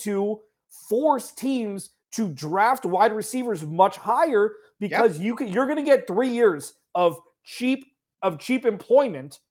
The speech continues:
Speaker 1: of inexpensive employment
Speaker 2: Yep.
Speaker 1: before another team inevitably wants to pay them more than you're willing to pay them. It's like,
Speaker 2: Yeah.
Speaker 1: it's a,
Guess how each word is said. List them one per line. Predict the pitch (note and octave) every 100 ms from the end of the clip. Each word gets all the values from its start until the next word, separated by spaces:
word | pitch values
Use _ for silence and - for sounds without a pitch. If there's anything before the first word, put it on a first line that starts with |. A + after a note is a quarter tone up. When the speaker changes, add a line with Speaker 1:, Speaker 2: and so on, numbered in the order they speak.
| _ _ -
Speaker 1:
of | F#3 F3+
inexpensive | A#3 A3 - A#3 A3+
employment | G#3 F#3+ B3+ D4 G3 F#3+
Speaker 2:
Yep. | _ -
Speaker 1:
before | G#3+ A3 C#4+ D4 G#3+
another | F#3+ F#3+ G3 B3 C#4+
team | G#3+ B3+
inevitably | A3+ A3 A3+ A3+
wants | G3+ G3+ G3+
to |
pay | G3 F#3
them | G3 F3+
more | E3+ F#3
than | D#3
you're | E3+
willing | F3+ E3
to | D#3
pay | E3 E3+
them. | C3+ - _ _
It's | - G#3+ A3
like, | G#3 C#3
Speaker 2:
Yeah. | - _ _
Speaker 1:
it's | A#3 A#3+
a, | C#4+ C4+